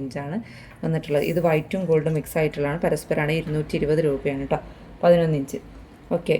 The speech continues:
ഇനി അതിൽ തന്നെ നമുക്ക് വെറും ഗോൾഡ് മാത്രമുള്ളതെന്ന് നോക്കാം.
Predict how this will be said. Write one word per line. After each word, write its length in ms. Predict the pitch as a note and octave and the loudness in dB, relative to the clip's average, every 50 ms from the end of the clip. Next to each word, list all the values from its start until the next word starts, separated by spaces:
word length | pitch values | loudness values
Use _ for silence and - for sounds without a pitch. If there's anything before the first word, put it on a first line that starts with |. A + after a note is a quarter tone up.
| - | 2
ഇനി 120 | F#3 F#3+ F#3+ F#3 | 0 0 2 2
അതിൽ 160 | D#3 F3 F3+ F#3+ | 2 4 4 4
തന്നെ 160 | F#3+ F3+ F3+ F3+ F3 | 4 4 4 4 4
നമുക്ക് 260 | E3 D#3+ D#3+ - F3+ E3 | 2 2 0 -2 4 4
വെറും 220 | E3+ E3 E3+ F#3+ A3 - - E3+ | 4 4 4 0 0 -4 0 2
ഗോൾഡ് 280 | E3+ E3 E3+ E3+ F3+ F3+ F3+ | 4 6 6 4 4 2 2
മാത്രമുള്ളതെന്ന് 560 | E3+ D#3+ D#3 - E3 D#3 D3+ D3+ D#3 D#3+ F3 F3 D#3 | 2 0 0 -2 -2 0 0 0 0 0 -2 -2 -2
നോക്കാം. 280 | D3 - - D3+ F3+ | -4 -4 -6 -6 -6